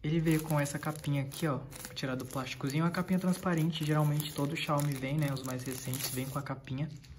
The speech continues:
Que eu vou usar bastante, porque eu ainda não comprei uma, mas enfim, veio essa capinha transparente.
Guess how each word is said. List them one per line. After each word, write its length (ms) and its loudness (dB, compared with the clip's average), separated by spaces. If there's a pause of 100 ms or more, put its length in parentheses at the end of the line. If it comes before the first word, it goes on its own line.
(760)
Que 100 -10
eu 60 -2
vou 100 4
usar 180 2
bastante, 400 -2
porque 280 -8
eu 80 2
ainda 200 2
não 120 -2
comprei 420 0
uma, 140 2
mas 280 2
enfim, 320 0
veio 200 0
essa 160 -6
capinha 400 -6
transparente. 760 -6